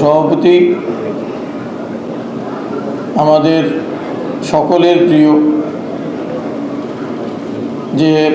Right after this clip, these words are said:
তার মেধা দিয়ে আজকে আমাদের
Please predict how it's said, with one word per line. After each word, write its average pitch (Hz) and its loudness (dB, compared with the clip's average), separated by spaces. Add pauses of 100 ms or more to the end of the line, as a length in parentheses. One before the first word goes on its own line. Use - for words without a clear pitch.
(1800)
তার 147 4 (100)
মেধা 156 6 (1600)
দিয়ে 165 6 (140)
আজকে 151 2 (2000)
আমাদের 156 6